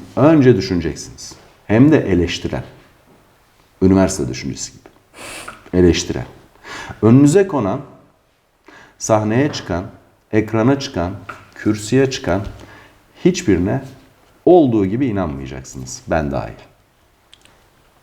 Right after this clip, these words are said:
Eleştireceksiniz. Karşılıklı tartışacaksınız. Tekrardan öğreneceksiniz. Bildiğiniz her şeyi yıkıp tekrardan öğreneceksiniz. Sonra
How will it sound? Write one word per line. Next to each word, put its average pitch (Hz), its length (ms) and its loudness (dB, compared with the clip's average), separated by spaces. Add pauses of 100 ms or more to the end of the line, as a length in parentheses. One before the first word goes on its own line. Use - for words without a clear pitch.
(260)
Eleştireceksiniz. 101 1000 0 (400)
Karşılıklı 90 520 -2
tartışacaksınız. 131 880 -4 (840)
Tekrardan 73 680 -2 (640)
öğreneceksiniz. - 960 -8 (220)
Bildiğiniz 135 460 4
her 185 120 4
şeyi 160 200 6
yıkıp 156 340 2 (540)
tekrardan 76 480 -4
öğreneceksiniz. - 560 -14 (220)
Sonra 185 600 4